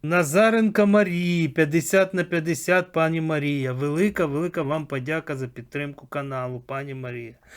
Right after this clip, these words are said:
І Грах Олені. Друзі, ми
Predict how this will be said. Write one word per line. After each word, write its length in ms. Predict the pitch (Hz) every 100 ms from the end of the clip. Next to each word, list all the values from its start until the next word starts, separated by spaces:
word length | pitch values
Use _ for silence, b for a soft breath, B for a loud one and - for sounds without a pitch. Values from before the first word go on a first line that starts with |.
| B B B
І 160 | - 196
Грах 500 | 139 175 214 220 -
Олені. 640 | - 180 151 139 120 110 110 b b b
Друзі, 520 | 135 180 202 175 113 -
ми 320 | 160 202 233